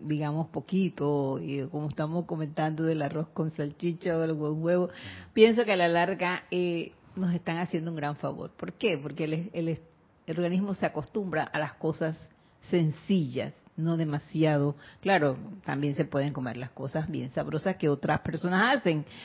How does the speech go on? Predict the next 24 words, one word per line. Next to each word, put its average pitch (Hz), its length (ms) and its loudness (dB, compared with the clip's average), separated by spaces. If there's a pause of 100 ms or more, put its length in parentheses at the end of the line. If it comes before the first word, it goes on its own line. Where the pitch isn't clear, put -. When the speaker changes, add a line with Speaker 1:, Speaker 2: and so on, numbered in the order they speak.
(160)
Speaker 1:
pero 175 400 6 (480)
eso 180 340 -2
es 170 140 2
lo 180 100 -4
que 190 80 -6
te 175 200 -4
lleva 151 220 0
también 151 260 -4
a 156 80 -4
tener 147 420 -6
una 160 240 -2
buena, 143 640 -6 (500)
eh, 156 460 -10 (260)
Speaker 2:
También. 110 440 4 (280)
Speaker 1:
Sí. - 200 -10 (120)
Speaker 2:
Claro. - 220 -8 (1600)
Entonces, 131 640 8
vamos 151 280 10
a 156 40 12
hacer, 156 460 8
eh, 139 640 6
esto, 120 680 4
mm, 90 220 -4 (720)
práctico. 98 640 6